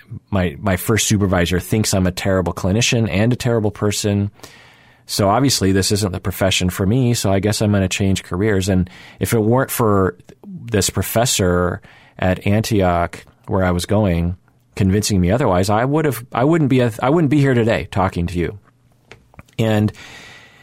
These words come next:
I ha-, subsequently had a dozen plus more supervisors after that and realized, "Oh, my first supervisor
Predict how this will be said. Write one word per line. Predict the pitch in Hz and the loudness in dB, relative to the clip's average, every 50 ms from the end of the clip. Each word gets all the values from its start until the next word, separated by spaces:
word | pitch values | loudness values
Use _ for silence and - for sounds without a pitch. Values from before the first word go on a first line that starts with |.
| - _ _ _ _ - | -20 _ _ _ _ -6
I | 120 117 | -2 0
ha-, | 117 120 110 | 0 0 0
subsequently | - - 127 117 110 - 135 123 110 113 104 | 0 0 0 -2 -2 -2 -2 0 0 2 2
had | 107 110 110 101 98 98 98 95 104 - - - - - - - - - - _ _ - | 2 2 2 2 2 2 2 2 0 -2 -4 -6 -10 -14 -20 -20 -20 -20 -20 _ _ -4
a | - 101 | -2 -2
dozen | 95 90 107 98 101 - 107 101 92 92 87 87 | -2 0 0 0 0 0 0 2 2 2 2 0
plus | - - 110 95 92 92 - - - - | -2 -2 0 0 0 0 0 -2 -6 -6
more | - 98 95 95 95 95 90 | -4 -2 0 2 2 2 0
supervisors | - - 98 90 87 92 90 87 85 90 82 92 | 0 -2 -2 -2 0 0 0 0 0 -2 -2 0
after | 92 101 113 - - 90 | 0 0 -2 -2 -2 -2
that | 90 87 87 90 101 | 0 0 0 0 0
and | 98 90 | 0 2
realized, | 98 113 135 131 98 87 82 87 - - - | 2 2 2 2 2 2 2 0 -2 -4 -2
"Oh, | - 131 120 | 0 0 2
my | 95 92 87 | 2 2 2
first | 90 - - 165 175 - | 0 0 -2 -2 -2 -2
supervisor | - 120 101 90 90 78 90 85 85 87 85 95 87 85 85 85 | -2 -2 0 0 0 0 0 0 0 0 0 -2 -2 -2 -2 -4